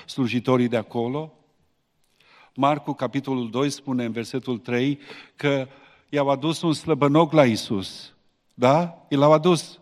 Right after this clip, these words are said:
așa-i? Și l-a adus unul? Au trebuit patru. Patru au trebuit.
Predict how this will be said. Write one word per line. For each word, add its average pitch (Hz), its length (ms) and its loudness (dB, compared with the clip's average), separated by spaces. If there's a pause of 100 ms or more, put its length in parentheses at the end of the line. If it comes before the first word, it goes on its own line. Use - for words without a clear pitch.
așa-i? 156 360 -2 (1900)
Și - 220 -6
l-a 151 160 6
adus 151 320 4
unul? 190 460 0 (1080)
Au 156 100 -4
trebuit 165 420 -4
patru. 139 520 -2 (1400)
Patru 143 320 2
au 95 120 -4
trebuit. 98 400 -16